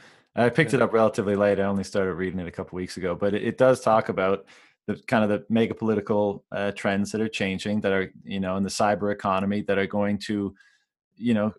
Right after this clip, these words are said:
Speaker 1: base-, effectively caused the nation state to continue to come under greater and greater stress, basically from its own size, and for the re-, you know, the,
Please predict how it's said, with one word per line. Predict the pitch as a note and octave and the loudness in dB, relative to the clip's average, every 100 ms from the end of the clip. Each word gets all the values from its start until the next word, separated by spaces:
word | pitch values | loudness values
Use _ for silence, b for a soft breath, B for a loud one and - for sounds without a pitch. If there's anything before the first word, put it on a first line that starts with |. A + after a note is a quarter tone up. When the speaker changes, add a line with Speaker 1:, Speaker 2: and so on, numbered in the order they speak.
| G#2 | 0
Speaker 1:
base-, | A#2+ B2 - | 2 2 0
effectively | G#2+ C#3 - G2+ | -2 -2 0 -4
caused | G2 G#2+ G#2 - | 0 2 2 0
the | G2+ | -2
nation | G#2 G#2+ - F#2+ | 0 -2 -4 -8
state | - G2 F#2 | -4 -4 -4
to | - | -8
continue | G2 G2 A#2 G#2+ G2+ | -10 -2 0 0 -2
to | F#2+ | -8
come | - A2 G2+ | -6 -2 -2
under | F#2 F#2+ F#2 | -2 -4 -4
greater | F#2 G#2 G2+ F#2+ | -4 0 0 0
and | F#2 F#2 | -4 -2
greater | G2+ G2 F2+ F2 - | 0 0 -2 -6 -10
stress, | - - A2+ G2+ - | -14 0 2 2 -2
basically | A2 A2 - F#2+ | -2 -2 -4 -8
from | - F#2 | -6 -6
its | F2+ | -4
own | G2+ F2+ | -4 -4
size, | - A2+ G#2+ F2+ G2 - b b b | -2 0 2 0 -4 -10 b b b
and | G2+ G#2 F#2 | -2 0 -2
for | - A2 | -2 -2
the | F#2+ | -2
re-, | F2 F#2 - | -4 -6 -6
you | G2+ | -6
know, | F#2+ F#2+ | -4 -4
the, | F#2 E2+ E2 | -4 -4 -6